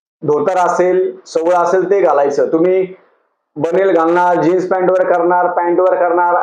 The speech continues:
असं चालत नाही. तर तुम्ही असे किती शंभर जरी गुरुचरित्र पारायण केले, त्याचं फळ भेटणार नाही, लक्षात ठेवा. सवळं,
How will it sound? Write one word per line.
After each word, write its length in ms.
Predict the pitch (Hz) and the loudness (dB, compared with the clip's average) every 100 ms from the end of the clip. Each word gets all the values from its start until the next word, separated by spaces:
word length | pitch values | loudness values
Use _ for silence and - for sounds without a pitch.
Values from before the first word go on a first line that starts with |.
| 160 | 0
असं 300 | 165 170 180 | -2 0 0
चालत 400 | 170 175 165 175 175 | 0 -2 0 -2 -2
नाही. 240 | 185 175 113 - _ _ _ _ 156 | -2 -2 -6 -14 _ _ _ _ -4
तर 120 | 147 | -2
तुम्ही 160 | 170 | 0
असे 220 | 175 175 185 | 0 0 -2
किती 260 | 180 190 | -2 -2
शंभर 360 | 185 160 175 185 | -2 0 0 0
जरी 180 | 196 196 | 0 2
गुरुचरित्र 480 | 190 185 190 190 | 0 0 0 0
पारायण 380 | 185 185 185 185 | -2 -2 0 0
केले, 260 | 180 175 131 - _ _ - | 0 0 -2 -6 _ _ -6
त्याचं 240 | 165 180 | -2 -2
फळ 300 | 180 160 180 | -2 -2 0
भेटणार 480 | 165 147 147 165 165 | 0 0 -2 -2 0
नाही, 180 | 165 120 - | 0 -2 -2
लक्षात 300 | 147 - 165 | -4 -4 -4
ठेवा. 280 | - 85 - - _ _ _ _ - | -2 -4 -6 -14 _ _ _ _ -10
सवळं, 680 | - 381 466 - - 494 | -8 -2 0 0 0 -2